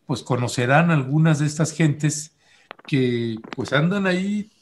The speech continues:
taloneando luego las sierras de Chihuahua y de varios estados de la República, y que es un trabajo también bien pesado y muy expuesto, pues, ¿no?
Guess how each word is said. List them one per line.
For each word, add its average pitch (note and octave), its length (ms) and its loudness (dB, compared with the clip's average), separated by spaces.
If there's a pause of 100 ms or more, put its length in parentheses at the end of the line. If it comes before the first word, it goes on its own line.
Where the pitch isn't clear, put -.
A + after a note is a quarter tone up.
(440)
taloneando F3+ 800 -2
luego F#3 260 0
las F3 240 0
sierras F3 580 2
de D#3 300 4 (220)
Chihuahua E3 1000 4
y D#3 180 2
de D3 420 0 (500)
varios E3+ 600 4
estados E3+ 540 4
de D#3+ 80 4
la D3 100 6
República, F3 680 0
y D3 180 0
que D#3+ 120 -2
es - 120 -4
un E3+ 80 0
trabajo D#3+ 400 4
también D#3 400 2
bien D#3+ 260 2
pesado D#3 600 4 (520)
y D3+ 140 0
muy D#3 340 6
expuesto, D#3+ 680 2
pues, D#3+ 320 2
¿no? E3+ 240 2